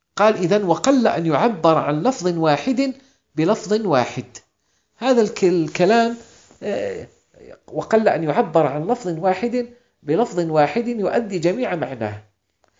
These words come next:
هذا الكلام قد يكون فيه نوع من التعقيد، وقد يستعجبه البعض. وقد علق العلامة الفقيه المفسر محمد بن صالح بن عثيمين رحمه الله تعالى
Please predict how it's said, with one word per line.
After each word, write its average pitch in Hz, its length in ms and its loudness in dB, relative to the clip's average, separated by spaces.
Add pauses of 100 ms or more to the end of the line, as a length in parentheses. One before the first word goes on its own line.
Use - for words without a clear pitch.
(200)
هذا 247 240 2
الكلام 262 520 0 (440)
قد 226 180 -4
يكون 226 320 -2
فيه 226 220 -4
نوع 262 260 0
من 185 200 -4
التعقيد، 143 720 -4 (420)
وقد - 280 -6
يستعجبه 175 680 0
البعض. 151 600 0 (420)
وقد 196 520 2
علق 196 760 2 (160)
العلامة 160 1040 2 (580)
الفقيه 170 540 0
المفسر 175 720 0 (1400)
محمد 156 400 -6
بن 135 100 -8
صالح 156 360 0
بن 131 140 -6
عثيمين 143 540 -2
رحمه 151 380 -2
الله 147 380 0
تعالى 180 560 2